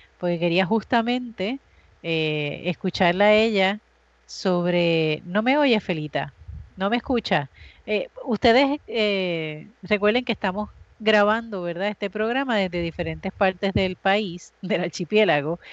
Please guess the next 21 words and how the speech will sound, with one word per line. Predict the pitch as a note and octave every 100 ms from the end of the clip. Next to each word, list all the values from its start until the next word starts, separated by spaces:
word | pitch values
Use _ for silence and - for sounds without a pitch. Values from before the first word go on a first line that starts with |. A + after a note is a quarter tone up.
| -
y | F#3+
tenemos | F3+ F3 E3+ G#3+
a |
Felita, | G#3 A3 A3 G#3+ G3
¿verdad?, | F3+ F3+ G#3
a | G#3
través | E3+ D#3+ E3
de | G3
Skype | - G#3 G#3 -
también, | G#3 G#3 G#3+ F3+ F3 - -
pero | - F#3+
parece | F3 E3 -
que | F#3+
no | G3 F#3+
me | F3+
oye. | D3 C3+ C#3 _ _ - _
Felita | F#3+ F3+ G#3
parece | G3+ F#3+ G#3+ G3
que |
no | F#3
escucha. | F3+ - D3 - A#2